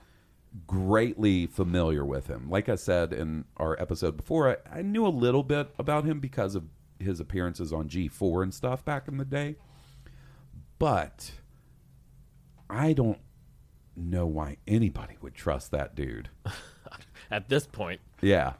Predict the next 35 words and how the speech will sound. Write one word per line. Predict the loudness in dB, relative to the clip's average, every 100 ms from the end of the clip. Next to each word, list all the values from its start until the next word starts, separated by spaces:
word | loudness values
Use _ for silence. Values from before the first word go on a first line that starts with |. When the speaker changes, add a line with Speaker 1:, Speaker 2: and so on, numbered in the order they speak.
| -2
Speaker 2:
I | 6
Speaker 1:
Well, | 8 8
Speaker 2:
mean, | 4
Speaker 1:
I | 0
mean, | 2 2 0
even | 0 2 2
before | 0 2 4 4
then. | 2 -2
Speaker 2:
Yeah. | 2 6
Speaker 1:
I | 6
don't | 8 6 4 -4
know | 2 4 6
what | 6 4 2
kind | -2 -2 0
of | -2
cachet. | 0 2 2 0 2 2 -2 -8 -16 -20 -20 -20 2
Like, | 4 6
you | 4
know, | 4 4 4 -2 -6
you | 0
mentioned | 2 2 0 -6
the |
Steam | -6 -2 -2 0
Deck. | -4 -4
Gabe | 0 2 4
Newell | 6 8 6
comes | 4 -2 0
out | 0 0
and | -2
says, | -6 -2
"Hey, | 0 0 -2 -12 -20 -20 -20 -20 -20 -20 -20 _ -20 _ _
we're | 0 2 2
doing | 2 6 6 6
this | 2 0
hardware." | 2 2 2 0 -2